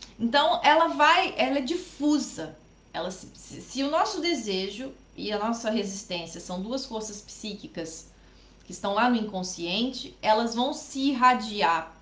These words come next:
pra todos os campos da nossa vida, todas as áreas, todos os temas, conforme o nosso investimento.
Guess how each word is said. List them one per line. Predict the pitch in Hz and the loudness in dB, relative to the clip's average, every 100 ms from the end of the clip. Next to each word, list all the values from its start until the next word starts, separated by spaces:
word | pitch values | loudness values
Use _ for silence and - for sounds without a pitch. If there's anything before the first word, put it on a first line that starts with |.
| - | -6
pra | 196 196 | -4 -4
todos | - 247 277 294 302 254 | -2 2 4 4 0 -4
os | 240 | -6
campos | - 190 185 180 175 | -4 -4 -4 -8 -8
da | 180 | -6
nossa | 185 180 - | -4 -6 -8
vida, | 165 151 156 151 214 339 - - - - | -10 -8 -10 -8 -8 -10 -14 -20 -20 -8
todas | 196 208 196 | -6 -2 -2
as | 196 180 | -4 -2
áreas, | 180 175 190 254 269 | -2 0 0 -2 -2
todos | - 202 196 | -4 -6 -6
os | 202 | -10
temas, | - 196 190 185 214 330 - - - - - - | -6 -4 -2 -2 -2 -2 -6 -12 -18 -20 -20 -4
conforme | 269 277 247 - 262 302 320 | 2 2 2 6 10 10 8
o | 320 | 2
nosso | 302 320 320 | 0 -2 -4
investimento. | 320 302 - 339 320 220 185 | -4 -4 -4 -6 -4 -4 -4